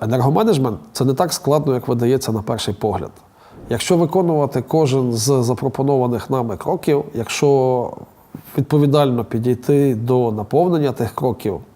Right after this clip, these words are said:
на рівні вашого міста, то дуже швидко, за рік часу, ви можете налагодити абсолютно реально працюючу структуру, яка дозволить вам не лише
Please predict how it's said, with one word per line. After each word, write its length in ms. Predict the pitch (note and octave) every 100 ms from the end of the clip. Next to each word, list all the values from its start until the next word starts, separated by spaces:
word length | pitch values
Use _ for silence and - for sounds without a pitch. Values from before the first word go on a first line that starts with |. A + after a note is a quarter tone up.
| _
на 100 | B2+
рівні 280 | B2+ B2+ A#2
вашого 420 | A#2+ A#2 A2 G#2+
міста, 400 | G#2+ G2+ - F#2+ - - - -
то 100 | -
дуже 240 | G2 F#3+ G#3
швидко, 500 | - E3 - G2 D2+ - -
за 180 | G2
рік 200 | A2+ F#3+
часу, 400 | - D#3 B2 - C#2+
ви 80 | G2+
можете 360 | B2 C#3 C3
налагодити 640 | C3 C3 B2+ C#3+ B2 A#2+ A2 - - - - _ _
абсолютно 600 | - - C#3+ F#3+ F#3+ F#3 -
реально 520 | C#3+ - D#3 D3+ C#3
працюючу 640 | C#3+ B2 - C#3+ A#2+ A#2+
структуру, 560 | - A#2 G#2+ - A3 F3+
яка 200 | B2+ B2+
дозволить 520 | C3 A#2 C#3 C3 A2
вам 160 | A#2+ A2
не 80 |
лише 540 | G#2+ G#2+ - D#3+ F3+